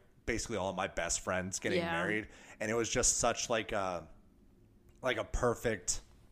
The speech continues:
Speaker 1: I don't know, it was just so perfect that all of them were there for it.
Speaker 2: Right.
Speaker 1: And I got to tell all of them how much they meant to me. I was just, I
Speaker 2: Aw.
Speaker 1: felt very, like, fulfilled,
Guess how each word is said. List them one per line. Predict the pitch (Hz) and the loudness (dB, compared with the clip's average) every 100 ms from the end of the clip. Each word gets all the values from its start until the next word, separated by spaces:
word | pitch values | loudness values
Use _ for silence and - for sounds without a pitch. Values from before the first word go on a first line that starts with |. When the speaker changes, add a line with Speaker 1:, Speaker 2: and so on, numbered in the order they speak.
| - - - - - - | -20 -20 -20 -20 -20 -4
Speaker 1:
I | 123 | 2
don't | 165 | 6
know, | 156 | 6
it | |
was | 110 98 | 6 2
just | 120 - | 2 2
so | 113 | 2
perfect | - 113 107 98 - | 2 0 0 -4 -2
that | 104 | 0
all | 107 110 104 | 4 4 2
of | |
them | 110 101 | 0 0
were | 98 101 | 2 0
there | 85 90 101 | 0 0 -2
for | - 90 85 85 | -4 -4 -2 0
it. | 85 - - | -4 -8 -6
Speaker 2:
Right. | 185 175 165 | 0 2 2
Speaker 1:
And | 98 | 0
I | 101 | 0
got | 101 95 | 0 -2
to | 104 | -2
tell | 104 | 2
all | 98 95 | 4 4
of | |
them | 95 | 2
how | 85 98 | -2 -4
much | 92 - | -4 -4
they | 98 | -4
meant | 87 90 | -2 -2
to | - | -4
me. | 95 90 | -2 -2
I | 95 98 110 | 0 2 2
was | 104 | 2
just, | 120 120 | 0 0
I | |
Speaker 2:
Aw. | 110 | 2
Speaker 1:
felt | 127 117 | 2 2
very, | 110 98 | 0 -2
like, | 98 | -4
fulfilled, | - 98 87 - 82 80 78 | -6 -6 -6 -2 -2 -2 -4